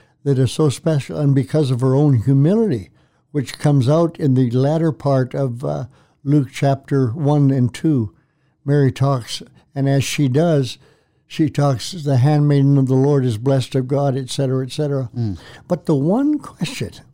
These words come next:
Speaker 1: that Mary says to the angel that is so overwhelming, he says, "How can these things be?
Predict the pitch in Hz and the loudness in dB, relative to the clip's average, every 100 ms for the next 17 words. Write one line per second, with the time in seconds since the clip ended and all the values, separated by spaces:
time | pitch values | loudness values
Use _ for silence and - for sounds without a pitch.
0 | _ _ _ _ _ _ _ _ _ 135 | _ _ _ _ _ _ _ _ _ -2
1 | 143 143 170 185 170 - 170 165 - 156 | 0 2 2 2 2 2 2 2 0 -2
2 | 135 127 147 156 151 101 87 98 _ _ | 0 0 2 2 2 -2 -8 -18 _ _
3 | 156 139 135 135 117 - 156 170 175 175 | -4 -2 0 0 -2 -4 0 2 2 2
4 | 170 _ _ _ _ _ - 156 139 131 | -2 _ _ _ _ _ -4 0 2 2
5 | 120 180 220 165 120 123 - 120 - - | 2 2 2 2 2 0 0 -4 -4 -16
6 | _ _ _ _ 156 208 220 - 190 170 | _ _ _ _ 0 2 0 0 0 2
7 | 180 151 190 185 165 151 190 220 117 | 0 -2 -2 0 0 0 -2 -2 -4